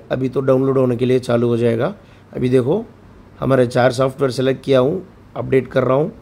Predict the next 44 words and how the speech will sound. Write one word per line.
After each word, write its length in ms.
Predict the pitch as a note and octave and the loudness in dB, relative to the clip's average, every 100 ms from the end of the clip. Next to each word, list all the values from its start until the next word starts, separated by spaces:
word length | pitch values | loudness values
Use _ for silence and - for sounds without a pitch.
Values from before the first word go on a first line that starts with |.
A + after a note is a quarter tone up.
| - - - | -20 -20 -20
सब 220 | - C3 | -4 -4
कुछ 200 | A#2+ C3+ | -2 0
update 260 | C3 C3 B2+ | 2 2 2
हो 140 | B2 | 2
गया। 240 | B2 C#3 A3 - - - - - - - - - - - - - - - - - - - - - - - | 2 0 0 -12 -20 -20 -20 -20 -20 -20 -20 -20 -20 -20 -20 -20 -20 -20 -20 -20 -20 -20 -20 -20 -20 -4
ये 100 | B2+ | -4
सारे 300 | A#2+ A#2+ C#3 | 2 4 4
process 400 | D3+ D#3+ D#3 E3 | 4 2 2 -2
complete 360 | - C#3+ D3 - | -2 -2 -2 -2
करे 180 | D3 C#3+ | 0 4
बाद 180 | C#3+ | 2
में 220 | C3+ D3 D#3+ | 2 0 0
आपको 580 | D3 C3+ - D3+ E3 | 0 -2 -2 -2 -2
सारे 380 | - - B2+ C#3 | -6 -2 0 4
updates 420 | C#3 C3+ D3 C3+ | 2 2 -2 -2
भी 100 | C#3 | -6
करना 320 | C#3 C#3 C#3 C#3+ | -4 -2 -2 -2
चाहिए, 220 | C#3 C#3 | -2 0
आपको 260 | C#3 B2+ | 0 -2
bulk 280 | C3+ C3+ B2 | 0 0 2
update 220 | B2+ B2+ | 0 0
भी 140 | A#2+ B2+ | -2 -2
कर 140 | B2+ | -2
सकते 300 | A2 A2+ - | -4 -8 -4
हैं। 100 | F#3 - - - - - - - - - - - - - - - - - - - - - - - - - - - - - - - - - - - - - | -6 -6 -20 -20 -20 -20 -20 -20 -20 -20 -20 -20 -20 -20 -20 -20 -20 -20 -20 -20 -20 -20 -20 -20 -20 -20 -20 -20 -20 -20 -20 -20 -20 -20 -20 -20 -14 -2
मैं 140 | B2 | 0
क्या 140 | A#2+ C3+ | 2 2
कर 160 | C#3+ | 4
रहा 100 | C#3 | 4
हूँ, 100 | D3 | 4
मेरे 220 | D3+ C#3 C3+ | 4 2 2
को 140 | C#3+ | -2
जो 240 | B2 C#3 | -2 -2
चाहिए 360 | D3 D3 C#3 D#3 | 0 0 0 0
selected 440 | D3+ C3+ B2+ C3+ | 0 0 0 0
ऐप 140 | C3+ B2 | 2 2
से, 220 | C#3+ D3+ | 0 -4
वो 240 | - D3 | -4 -4
खाली 260 | B2 C3 C3 | 0 2 2
मैं 120 | C3 | 2
update 240 | B2 B2 A#2+ | 0 0 -4
कर 160 | C#3 | -2
लेता 220 | A#2+ A2+ | -2 -2
हूँ। 180 | A#2 E3 | -4 -4